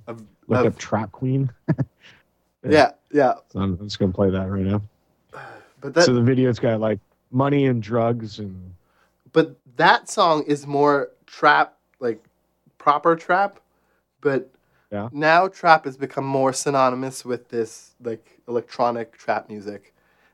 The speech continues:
Speaker 1: And it's all about,
Speaker 2: Yeah.
Speaker 1: like, building up a beat and then
Speaker 2: Yeah.
Speaker 1: dropping it, which was what dubstep was about. But dubstep is too irritating, uh, a genre
Speaker 2: <laughs>
Speaker 1: to listen to for most people,
Speaker 2: In
Speaker 1: especially
Speaker 2: trap,
Speaker 1: if
Speaker 2: isn't
Speaker 1: you,
Speaker 2: it?
Speaker 1: yeah, you can't really go to a club and, and dance to dr-, like,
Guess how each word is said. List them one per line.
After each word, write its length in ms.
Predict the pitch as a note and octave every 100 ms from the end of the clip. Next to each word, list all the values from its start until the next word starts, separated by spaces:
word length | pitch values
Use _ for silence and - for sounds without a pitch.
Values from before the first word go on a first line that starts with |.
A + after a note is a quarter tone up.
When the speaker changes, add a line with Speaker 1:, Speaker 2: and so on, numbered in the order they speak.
| -
Speaker 1:
And 100 | A#2
it's 160 | B2 C#3+
all 220 | C#3+ D3
about, 340 | C3+ C3 B2+
Speaker 2:
Yeah. 80 | A2+
Speaker 1:
like, 300 | A2+ A2 - _ _ _
building 400 | C#3 C#3+ D#3 D#3
up 160 | C#3 D3
a 40 |
beat 440 | C#3 D3 F3+ - _ _ _ _ _ _ _
and 140 | A#2+ A#2
then 180 | A2
Speaker 2:
Yeah. 60 | G#2+
Speaker 1:
dropping 460 | B2 A#2 A2+ G#2+ G2
it, 140 | G2+
which 200 | A2+ -
was 160 | A#2+ A#2 -
what 240 | C3+ D3 C3+
dubstep 440 | C3+ - - A#2
was 140 | A2
about. 340 | G#2 F2+ G#2 G2+ _ _ _
But 120 | - C3
dubstep 460 | D#3 E3 D3+ D3
is 120 | C3+ -
too 320 | - D3+ D3
irritating, 800 | C#3+ C3+ C#3+ - D#3 E3 E3 E3+ _ _ _ _ _ -
uh, 200 | A2+ A2+
a 80 | A#2
genre 500 | A#2 A#2 B2 C#3+ D3
Speaker 2:
<laughs> 40 | D3
Speaker 1:
to 80 |
listen 300 | A#2+ B2+ C#3+
to 300 | C#3 E3 E3 E3 _ _ _ _ _ _ _
for 160 | -
most 260 | A#2 A#2+ B2
people, 460 | D3+ D3 D#3+ D#3+ -
Speaker 2:
In 100 | -
Speaker 1:
especially 220 | A#2+ G#2+ F2+
Speaker 2:
trap, 60 |
Speaker 1:
if 40 | G2
Speaker 2:
isn't 100 | C3+
Speaker 1:
you, 60 | D3 _ _ -
Speaker 2:
it? 60 | D#3+
Speaker 1:
yeah, 80 | D3+
you 100 | D#3
can't 220 | G3 F#3+
really 200 | E3+ D3+
go 220 | C#3 C3+
to 100 | C3+
a 60 | B2+
club 320 | - A#2+ A#2
and, 200 | A#2 G#2+
and 140 | A2 G#2+
dance 320 | G#2+ A2 A2
to 100 | -
dr-, 200 | G2+ A2 G#2+
like, 180 | G2+